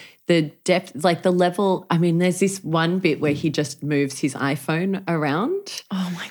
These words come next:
Speaker 2: God.
Speaker 1: with
Speaker 2: Yeah.
Speaker 1: his, with the light on. And I'm like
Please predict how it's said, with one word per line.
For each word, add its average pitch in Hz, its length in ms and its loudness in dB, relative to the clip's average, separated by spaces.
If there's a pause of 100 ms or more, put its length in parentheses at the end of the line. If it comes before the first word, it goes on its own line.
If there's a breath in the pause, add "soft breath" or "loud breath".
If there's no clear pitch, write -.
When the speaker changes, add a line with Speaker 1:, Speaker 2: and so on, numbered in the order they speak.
Speaker 2:
God. - 120 -10 (320)
Speaker 1:
with 165 180 2
Speaker 2:
Yeah. 175 180 4
Speaker 1:
his, 160 220 2
with 165 200 0
the 160 100 4
light 143 260 2
on. 269 300 2
And 180 200 0
I'm 165 120 4
like 151 320 0